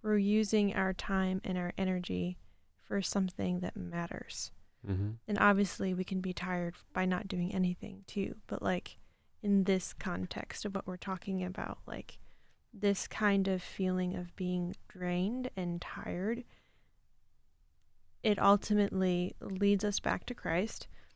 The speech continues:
Speaker 2: Mm-hmm.
Speaker 1: because we know that in and of ourselves, we cannot do this on our own. We are not strong enough, and our strength truly comes from him.
Speaker 2: Right.
Speaker 1: And so I think that's a beautiful part of <laughs> the challenge,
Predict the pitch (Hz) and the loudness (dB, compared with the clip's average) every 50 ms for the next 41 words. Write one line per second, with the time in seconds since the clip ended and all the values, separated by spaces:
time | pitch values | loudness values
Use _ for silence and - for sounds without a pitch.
0 | - 104 98 98 110 104 - 214 202 196 196 196 190 190 185 185 190 180 185 - | -2 0 0 2 2 0 0 0 -2 0 0 0 0 2 2 0 0 0 0 0
1 | - 214 214 226 220 220 214 208 208 208 196 - - 185 180 180 180 - - 202 | 2 2 4 4 4 2 2 2 2 0 0 0 0 -2 -2 -2 -2 -4 -4 -4
2 | 202 - 220 208 190 185 - 202 - 185 180 190 185 - - 185 180 175 175 175 | -4 -2 -2 0 0 -2 -2 -2 -2 -2 -2 -2 -4 -4 -4 -4 -2 -2 -2 -2
3 | 170 170 170 175 175 180 180 190 208 220 226 214 202 185 175 175 - - - - | -2 -2 0 0 0 0 2 2 2 4 4 4 4 2 0 -2 -4 -6 -4 -4
4 | 185 185 175 170 175 175 175 180 - - - - - - - _ _ - - - | -4 -2 -2 -2 -2 -2 -2 -4 -6 -10 -12 -14 -18 -20 -20 _ _ -14 -6 -2
5 | 202 202 196 190 180 180 180 - - - - - - - - - - 202 196 - | 0 2 2 2 0 0 -4 -6 -12 -20 -20 -20 -20 -20 -14 -6 -2 -2 0 0
6 | - - 202 196 190 190 - - - 190 196 202 202 - 208 208 196 - - 214 | 0 0 2 2 2 0 -2 -4 -4 -4 -4 -4 -4 -6 -6 -6 -6 -6 -6 -6
7 | 190 - - - 208 208 196 - - _ - - 104 98 98 98 - - - - | -6 -6 -6 -4 -4 -6 -8 -10 -18 _ 4 8 10 10 10 8 6 0 -12 -20
8 | _ - - - - - - 233 220 208 202 - - 208 190 185 185 190 185 - | _ -20 -20 -20 -16 -6 -2 0 0 0 2 2 2 4 4 4 2 0 -2 -6
9 | - - - - - 233 214 254 240 226 220 220 214 208 - - - - - - | -10 -18 -10 -4 0 2 6 6 6 8 8 8 6 6 2 -4 -12 -12 -8 -2
10 | 214 208 214 214 208 202 - 220 202 - 208 202 190 190 190 185 185 - - - | 2 4 4 6 4 4 2 0 0 2 2 2 4 2 2 0 -2 -6 -12 -14
11 | - - - - - - - - _ _ _ - 277 285 277 269 285 240 - - | -14 -14 -16 -16 -18 -20 -20 -20 _ _ _ 4 6 6 8 8 8 8 6 0
12 | - - - - 233 196 214 190 170 175 180 180 196 - - - | -14 -14 -8 -4 0 2 2 2 2 2 0 -2 -4 -4 -8 -10